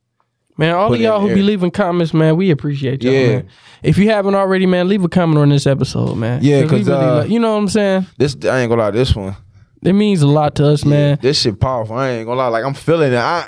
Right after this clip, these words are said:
Speaker 2: you know, the only time I say afterwards, but I'm like, I
Speaker 1: Mm-hmm.
Speaker 2: said three, three times already, like, damn, we went in.
Speaker 1: Mm-hmm.
Speaker 2: You know what I'm saying? But it, it, it's time, man. It's time to, you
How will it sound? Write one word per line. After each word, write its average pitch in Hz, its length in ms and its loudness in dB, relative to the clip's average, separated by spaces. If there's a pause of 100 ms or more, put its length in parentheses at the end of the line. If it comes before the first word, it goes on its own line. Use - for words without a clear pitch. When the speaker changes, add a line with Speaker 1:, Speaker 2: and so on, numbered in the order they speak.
(120)
Speaker 2:
you 175 80 -4
know, 208 180 0
the 196 140 -4
only 226 120 0
time 185 220 -2
I 185 120 -2
say 175 180 -2
afterwards, 170 460 -2
but 120 260 0
I'm 180 160 -2
like, 123 220 -4
I 135 40 -4
Speaker 1:
Mm-hmm. 127 140 -4
Speaker 2:
said 139 260 -6
three, 131 140 -2
three 151 220 -2
times 143 320 -2
already, 123 180 2
like, 104 240 -2
damn, 139 340 0
we 147 120 -4
went 127 240 -4
in. 131 320 -4 (240)
Speaker 1:
Mm-hmm. 139 500 6
Speaker 2:
You 123 60 0
know 123 80 2
what 123 60 0
I'm 123 40 -2
saying? 123 320 -4
But 120 220 -2
it, 95 280 -10
it, 117 200 0
it's 131 160 -2
time, 139 360 -4
man. 127 120 -6
It's 135 120 -10
time 127 280 -2
to, 113 80 -4
you 92 100 -12